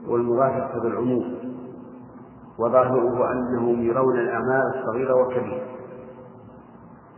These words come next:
وهو كذلك، إلا ما غفره الله من قبل بحسنات أو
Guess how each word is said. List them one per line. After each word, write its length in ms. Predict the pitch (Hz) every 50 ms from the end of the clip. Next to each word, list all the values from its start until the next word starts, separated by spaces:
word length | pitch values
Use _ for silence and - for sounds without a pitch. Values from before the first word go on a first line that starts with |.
| - - - - - - - - - - -
وهو 200 | 120 120 117 120
كذلك، 520 | 113 - 123 113 107 - - - - - - - - - - - - - - - - - - - -
إلا 360 | 160 160 147 143 143 131 123
ما 120 | 123 120
غفره 440 | 117 139 143 - 127 117 - 104 -
الله 260 | 117 135 - 151 - - - - - - - - - - - - -
من 120 | 113 113
قبل 540 | - - 143 143 160 170 175 - - - - - - - - - - - -
بحسنات 540 | 113 107 - 123 - 117 110 120 139 147 147 147 143 131 117
أو 180 | 110 107 95 92